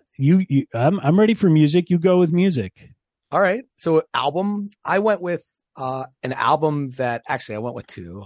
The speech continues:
Speaker 2: I'm sorry, 'cause I
Speaker 1: That's
Speaker 2: couldn't
Speaker 1: okay.
Speaker 2: choose. Um, I would say there's a, of all the, the,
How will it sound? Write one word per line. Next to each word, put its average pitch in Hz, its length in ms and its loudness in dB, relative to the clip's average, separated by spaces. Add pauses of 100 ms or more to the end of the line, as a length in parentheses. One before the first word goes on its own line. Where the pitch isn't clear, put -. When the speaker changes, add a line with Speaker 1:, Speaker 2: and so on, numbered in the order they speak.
Speaker 2:
I'm 120 120 -14
sorry, 101 400 -8 (340)
'cause 156 100 0
I 160 40 2
Speaker 1:
That's - 80 -2
Speaker 2:
couldn't 170 160 2
Speaker 1:
okay. - 80 -6
Speaker 2:
choose. 104 460 -6 (420)
Um, 123 520 -2 (560)
I 202 100 2
would 240 120 2
say 240 120 2
there's 190 200 0
a, 156 160 0 (120)
of 151 200 -2 (120)
all 180 200 2
the, 160 360 -2 (260)
the, 127 180 -10